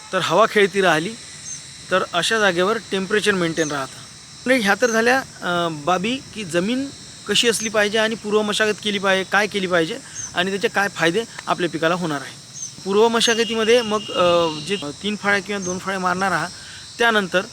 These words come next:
त्या जागेचं परत एकदा, अ, नंतर एक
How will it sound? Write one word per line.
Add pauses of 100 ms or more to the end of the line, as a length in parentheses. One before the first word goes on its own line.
(280)
त्या
जागेचं (460)
परत
एकदा, (260)
अ,
नंतर (140)
एक